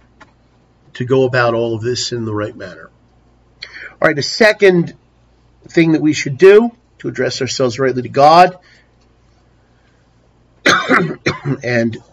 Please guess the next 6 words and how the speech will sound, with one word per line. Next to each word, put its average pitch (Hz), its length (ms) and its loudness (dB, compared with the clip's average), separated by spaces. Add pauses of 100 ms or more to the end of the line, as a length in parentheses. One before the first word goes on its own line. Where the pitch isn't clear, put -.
(180)
making 110 320 -6
proper 117 280 -4
use 110 220 -10
of 104 120 -18
Christ 175 580 2 (4000)
is 143 580 4